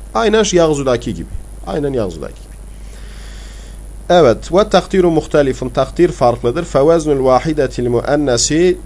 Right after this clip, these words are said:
müfredi müennesi muhatabanın vezni tef'inedir.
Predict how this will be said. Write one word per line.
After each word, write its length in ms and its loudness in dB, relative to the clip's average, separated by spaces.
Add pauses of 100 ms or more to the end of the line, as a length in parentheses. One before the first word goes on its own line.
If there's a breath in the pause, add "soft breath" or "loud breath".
müfredi 480 0
müennesi 460 0
muhatabanın 720 0
vezni 320 2 (100)
tef'inedir. 1120 2